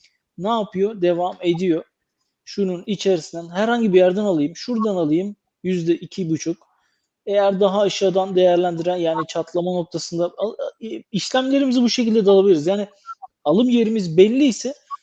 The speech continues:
şu bölge içerisini, e, ne denir? Bir, e, yani daha iyi satın alma fırsatı olarak değerlendirebiliriz. Nereye kadar?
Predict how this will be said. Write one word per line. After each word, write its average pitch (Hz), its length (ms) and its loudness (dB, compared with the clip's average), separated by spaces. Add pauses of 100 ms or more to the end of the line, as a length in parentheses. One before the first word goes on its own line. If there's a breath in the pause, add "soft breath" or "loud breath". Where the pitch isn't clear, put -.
şu - 260 -2
bölge 226 260 2
içerisini, 208 640 0 (400)
e, 175 320 -6
ne 208 140 -2
denir? 226 340 -4 (580)
Bir, 220 420 -6
e, 196 160 -4
yani 180 560 0
daha 202 220 2
iyi 214 420 2
satın 190 320 -8
alma 202 240 0
fırsatı 196 380 -4
olarak 233 200 2
değerlendirebiliriz. 202 800 2
Nereye 202 480 2
kadar? 214 320 0